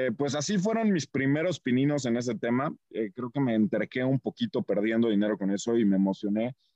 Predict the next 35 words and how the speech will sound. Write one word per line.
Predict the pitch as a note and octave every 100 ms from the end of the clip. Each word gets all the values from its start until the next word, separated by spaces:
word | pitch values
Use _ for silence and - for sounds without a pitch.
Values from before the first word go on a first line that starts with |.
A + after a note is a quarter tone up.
| _ -
Y | C3+ C#3+
la | D3
verdad | D#3+ F3+
es | -
que |
el | E3
mercado | C3+ A#2+ C#3+ D3 C#3+ - - _ -
cuesta | G3 - A3
muchísimo | G3 C#3 - E3+ F#3+ F3
trabajo | - A#2+ C3 C#3 C#3
ser | C3 A#2+
como | C#3+ C3
un | C3
trader | A#2 B2 C3 C3
exitoso | G2 - - B2 C3+ D3
y | D3+
pegarle | - G#2 A#2 C3 B2+
consistentemente, | G#2 G2+ G2+ A#2+ A#2+ A#2 A#2 A#2 D3 - _ _ _ _ _
pero | C3 B2
cuando | A2 B2+ C3+ C3+ -
te | B2+
en-, | C3+ C#3
encuentras | D3 D3+ D#3+ F3 E3+ D3+
una | D#3+ D3+
pasión | - G#2+ - C3+ C3
en | A#2+
ese | A2+
tema, | G2 A2 A#2+ C#3
yo | A#2+
lo | C3
he |
visto | B2 A#2 D3+
en |
muchísimos | A2+ G2+ C3 B2+ B2+ G#2
traders, | - A2+ A#2 B2